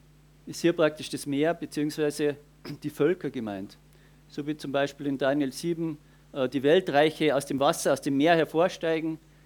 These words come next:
Damit ist gemeint, dass eben die Völker, die Nationen, die, äh, aus denen kommt praktisch, kommen die einzelnen, äh, Weltreiche hervor.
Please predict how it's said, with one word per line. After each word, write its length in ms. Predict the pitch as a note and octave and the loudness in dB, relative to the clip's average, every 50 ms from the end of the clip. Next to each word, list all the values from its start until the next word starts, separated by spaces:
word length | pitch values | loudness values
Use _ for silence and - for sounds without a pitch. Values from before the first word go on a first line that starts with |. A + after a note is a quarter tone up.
| - - _ _ _ | -20 -20 _ _ _
Damit 220 | - C#3+ D3 D3 D3+ | -8 -6 -4 -4 -4
ist 140 | D3+ - - | -4 -4 -4
gemeint, 280 | C#3+ C3 C3+ C#3+ D3 | -2 -2 0 0 -2
dass 140 | D3+ D3 - | -2 -4 -4
eben 220 | D3 C3+ C3 C3+ | -2 -2 -2 -2
die 80 | C3 B2+ | -4 -4
Völker, 340 | - - C3+ D#3 E3+ - D3+ | -2 2 2 2 2 0 -4
die 140 | C3+ C#3 B2+ | -4 -2 -2
Nationen, 640 | C3+ B2+ - - D3 C#3+ E3 F3+ E3+ E3 E3+ D3+ - - - _ _ _ _ - | -2 -4 -4 -4 -4 -2 -2 0 -2 -2 -2 -4 -8 -16 -20 _ _ _ _ -2
die, 160 | D3+ D3+ D#3 | 0 2 2
äh, 80 | D3+ D3+ | 2 0
aus 400 | - D#3 C3+ B2 A2 B2 C#3 C3+ | -2 -4 -2 -2 0 -2 -2 -2
denen 440 | - C#3+ D3+ D#3+ D3+ D3 D#3+ - D#3 - | 0 0 2 4 4 2 2 -2 -4 -4
kommt 200 | C#3+ C#3+ D#3+ - | -4 -4 -2 -2
praktisch, 400 | D3+ C3+ C3+ - - D3 B2+ - | -2 -2 -2 -2 -6 -8 -6 -4
kommen 240 | - C3+ D3+ D3 C#3 | -2 0 0 0 -2
die 120 | C#3+ A#2+ | -2 -2
einzelnen, 580 | A2+ C3 C3 - - C#3+ C3+ B2+ B2+ B2 - - | -4 -4 -6 -6 -6 -4 -2 -2 -2 -2 -4 -4
äh, 180 | B2+ A#2+ A2 | -6 -6 -2
Weltreiche 500 | A#2 B2+ D#3 D#3+ - D3 C#3 C3+ - C3 | -2 -2 -2 -2 -2 -4 -4 -4 -4 -6
hervor. 420 | A#2+ A#2 - C#3+ C#3+ D#3 E3 D#3+ | -6 -6 -4 -4 -4 -4 -4 -6